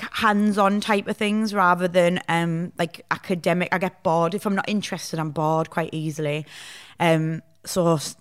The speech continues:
just, I just never had much interest. Like, things like P E, I got an A at G C S E. Food technology, I got an A.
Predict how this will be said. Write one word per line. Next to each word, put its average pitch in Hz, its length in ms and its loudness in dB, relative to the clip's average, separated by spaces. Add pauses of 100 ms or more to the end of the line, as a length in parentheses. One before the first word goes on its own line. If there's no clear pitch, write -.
(120)
just, - 400 -8
I 170 40 -10
just - 140 -10
never 190 220 -2
had 160 160 -4
much 170 260 -4
interest. 180 380 -4
Like, - 140 -6
things 240 200 0
like 208 160 0
P 214 300 2
E, 196 80 2
I 175 80 2
got 180 180 -2
an 170 100 -2
A 175 280 0
at 190 140 -4
G 185 160 -2
C 190 120 -8
S 180 120 -8
E. 185 260 4 (260)
Food 190 320 4
technology, 185 520 2
I 185 60 6
got 180 200 2
an 175 80 0
A. 175 400 4